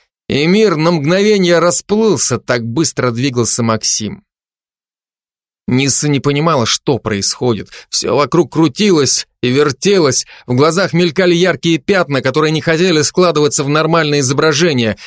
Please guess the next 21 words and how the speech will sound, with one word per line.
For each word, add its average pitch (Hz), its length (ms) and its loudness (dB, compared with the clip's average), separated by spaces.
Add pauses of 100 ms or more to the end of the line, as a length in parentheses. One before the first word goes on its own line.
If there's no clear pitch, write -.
(100)
В 131 160 0
один 202 440 2
миг 233 260 2
она 156 180 0
смогла 175 380 0
различить 160 520 0
голову 170 380 2
серого 175 360 0
человека 190 520 0
и 143 60 2
попыталась 151 500 0
коснуться 196 680 0
ее, 131 460 0 (500)
но 82 260 -6
Ниса 139 380 -2
не 139 120 2
могла 147 380 2
двигаться 135 520 -2
так 147 320 -2
же 123 160 0
быстро 120 540 -2